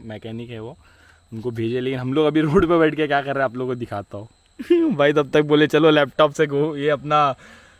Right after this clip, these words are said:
GoPro, हाँ वही मतलब समझो noise अपना charge करके ले रहे, play edition charge करके ले रहे। बोले चलो कुछ तो हो जाए, बस थोड़ा बहुत तो मतलब कुछ तो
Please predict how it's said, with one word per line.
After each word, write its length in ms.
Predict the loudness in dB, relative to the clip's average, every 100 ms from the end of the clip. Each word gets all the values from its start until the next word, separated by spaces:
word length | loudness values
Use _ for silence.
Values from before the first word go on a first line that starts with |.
| _ _ _ _
GoPro, 400 | 0 0 4 4
हाँ 160 | 6 4
वही 180 | 2 2
मतलब 280 | 2 0
समझो 380 | 0 -2 2 4
noise 460 | 4 4 4 0 2
अपना 380 | 2 4 0 -2
charge 380 | 0 0 0 0
करके 240 | 2 2
ले 180 | 2 0
रहे, 160 | -2 -4 -4
play 100 | 0 2
edition 380 | 2 0 -2 -4
charge 340 | -2 -2 -2
करके 240 | -6 -6 -6
ले 140 | -4
रहे। 100 | -4
बोले 160 | -6 -6
चलो 260 | -4 -4 0
कुछ 200 | -2 -2 2
तो 140 | 4
हो 200 | 6 6
जाए, 200 | 6 4
बस 140 | 4 -2 -2
थोड़ा 200 | 0 0
बहुत 140 | -2 -6
तो 120 | -6 -4
मतलब 320 | -2 -4 -4 _ _ _ -20 _ _ _
कुछ 200 | -4 -4 0
तो 380 | 4 4 2